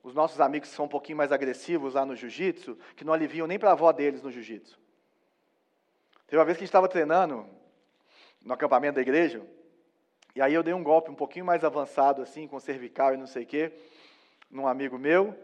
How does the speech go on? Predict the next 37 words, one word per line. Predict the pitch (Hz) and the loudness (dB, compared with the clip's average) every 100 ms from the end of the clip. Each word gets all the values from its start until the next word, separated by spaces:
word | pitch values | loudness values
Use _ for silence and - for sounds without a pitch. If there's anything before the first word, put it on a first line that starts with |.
| - - | -20 -16
Ele | 156 | -12
falou | 170 | -10
assim, | 170 | -12
"Por | 170 | -14
que | - | -16
que | |
você | - | -14
fez | 226 165 | -8 -8
isso | 131 127 | -8 -14
comigo? | - 131 117 110 113 | -12 -12 -12 -16 -18
Isso | - | -16
não | 214 | -12
é | |
muito | 185 160 | -8 -8
avançado | 127 127 - 139 | -6 -4 2 2
pra | 135 | 2
você | 147 | -8
fazer | 135 127 | -6 -6
em | 131 | -8
mim, | 139 135 | -12 -4
não? | 151 208 - - | 0 0 -4 -8
Eu | - | -6
acho | 147 | -4
que | 175 | -4
eu | |
machuquei." | 175 - - 160 160 156 _ _ _ _ _ _ _ _ _ _ _ _ _ _ _ - - _ - 170 165 - - _ | -6 -8 -8 -6 -6 -8 _ _ _ _ _ _ _ _ _ _ _ _ _ _ _ -20 -20 _ -14 -12 -14 -16 -20 _
Não | 127 156 | -6 -2
é | 160 | -2
pra | 151 | -4
fazer | 127 110 101 | -10 -8 -10
isso. | 85 - | -14 -20
<laughs> | - - - - - _ _ _ - _ _ - _ _ _ - - - - - | -20 -16 -18 -20 -20 _ _ _ -20 _ _ -20 _ _ _ -16 -14 -12 -14 -10
O | 160 | -2
que | 202 | 2
ele | 269 | 6
tá | 240 | 6
falando | 175 147 170 190 151 | 10 10 12 10 8